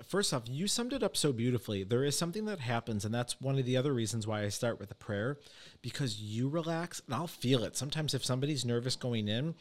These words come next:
feels like a little wall, and when I start the prayer and they see my, I know they know, I, I close my eyes, and all of a sudden I feel like a whoosh, and their energy, their wall comes down a little bit.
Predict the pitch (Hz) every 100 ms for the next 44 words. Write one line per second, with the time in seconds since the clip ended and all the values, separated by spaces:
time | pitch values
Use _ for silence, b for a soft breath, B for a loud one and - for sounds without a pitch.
0 | B B _ - 139 135 135 127 120 107
1 | 110 131 208 247 107 113 107 131 147 185
2 | - 139 139 131 107 - 120 120 110 -
3 | - 113 113 - 104 107 113 110 110 104
4 | 104 107 - 101 - - 92 101 92 82
5 | 95 165 180 180 139 113 B B B B
6 | B - 160 175 - 160 123 - 131 120
7 | - 117 98 107 90 - - 110 101 104
8 | 82 101 117 135 127 92 85 82 92 -
9 | 147 143 127 147 151 151 160 160 180